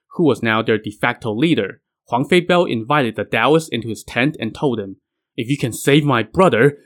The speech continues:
you would be like our parents reborn." "Where is Lord Flying Tiger?" the Taoist asked. Huang Feibiao led him to the back of the camp, and there lay Flying Tiger's body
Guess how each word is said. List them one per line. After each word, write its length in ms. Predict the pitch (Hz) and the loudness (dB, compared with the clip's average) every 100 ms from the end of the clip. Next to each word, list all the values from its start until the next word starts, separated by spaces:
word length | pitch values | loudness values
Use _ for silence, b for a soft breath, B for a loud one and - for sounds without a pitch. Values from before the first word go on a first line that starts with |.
| B | B
you 140 | 151 | 2
would 120 | 143 | 2
be 140 | - 123 | 2 -2
like 220 | 110 107 | -2 0
our 100 | 110 | -2
parents 560 | - 180 160 113 143 131 | -2 0 0 0 -2 -4
reborn." 560 | 135 208 180 101 95 _ _ _ _ _ _ _ _ _ - | 4 6 6 4 -6 _ _ _ _ _ _ _ _ _ 2
"Where 260 | 208 170 | 4 6
is 240 | 202 175 - | 4 2 2
Lord 220 | 147 123 | 2 2
Flying 340 | - 143 113 | 0 0 -2
Tiger?" 500 | - 156 120 101 90 - | -2 -2 -2 -4 -12 -14
the 80 | 107 | -8
Taoist 460 | 110 101 101 - | -6 -6 -10 -10
asked. 400 | 107 95 92 - _ _ _ _ _ | -12 -12 -16 -20 _ _ _ _ _
Huang 220 | - 120 | -6 -2
Feibiao 360 | 147 131 127 120 | 2 2 4 2
led 200 | 123 123 | 2 0
him 80 | 110 | 0
to 80 | 113 | -4
the 60 | |
back 320 | 104 117 123 - | -2 0 -2 -6
of 80 | |
the 80 | 107 | -14
camp, 480 | - 190 127 120 - _ - | -4 0 2 0 -4 _ -10
and 160 | 120 120 | -4 2
there 180 | 131 | 2
lay 300 | 113 147 113 | 2 0 0
Flying 400 | 107 - 123 120 | -4 -2 -2 -2
Tiger's 440 | 107 135 120 107 - | -4 -2 -2 -2 -6
body 520 | 110 117 151 170 | -4 0 0 -2